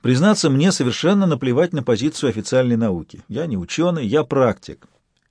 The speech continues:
И передо мной встала конкретная проблема, вполне вещественная, материальная, осязаемая, куда уж материальнее. Так что я за неимением лучшего руководствуюсь версиями наукой непризнанными.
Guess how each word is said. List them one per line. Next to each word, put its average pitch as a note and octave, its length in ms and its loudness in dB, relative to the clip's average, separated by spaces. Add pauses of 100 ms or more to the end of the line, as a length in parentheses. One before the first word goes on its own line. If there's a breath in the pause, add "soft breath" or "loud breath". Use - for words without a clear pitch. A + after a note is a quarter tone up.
(160)
И C#3 100 2
передо E3+ 340 4
мной G#3 180 4
встала G3 320 2
конкретная F3 600 0
проблема, B2+ 640 -4
вполне D3+ 420 -4
вещественная, C#3+ 840 -6
материальная, C3+ 760 -4
осязаемая, C3+ 760 -4 (560 soft breath)
куда A2+ 240 -2
уж C3 120 -6
материальнее. B2+ 680 0 (1080)
Так B2+ 160 0
что - 160 0
я D#3 180 2
за C3 100 -2
неимением C#3 520 0
лучшего C#3+ 420 -2
руководствуюсь B2 600 -2
версиями C#3+ 540 -2
наукой C#3 440 0
непризнанными. F2+ 720 -6